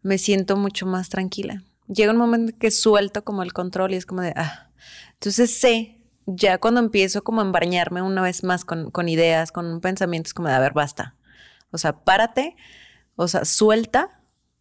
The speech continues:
deja de pensar. Porque el hecho de pensar, o sea, yo misma es como me confronto bastante. Yo soy de una de las personas que me confronto muchísimo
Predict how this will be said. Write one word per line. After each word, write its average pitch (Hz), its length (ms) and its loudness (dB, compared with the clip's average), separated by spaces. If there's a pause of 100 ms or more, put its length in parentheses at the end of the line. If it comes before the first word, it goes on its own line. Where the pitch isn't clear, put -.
deja 202 400 0
de 185 100 -4
pensar. - 440 -10
Porque 170 220 0
el 214 80 4
hecho 220 180 0
de 220 100 2
pensar, 185 580 0
o - 80 -10
sea, 180 140 -6
yo 180 120 -2
misma 208 320 2
es 220 100 -2
como 240 220 0
me 190 140 -4
confronto 190 540 0
bastante. 170 560 -2
Yo 170 120 -6
soy 190 120 -4
de 190 80 -2
una 202 160 0
de 202 60 0
las 190 100 -2
personas 175 320 -8
que - 80 -8
me 185 100 -2 (200)
confronto 170 520 -2
muchísimo 202 540 -4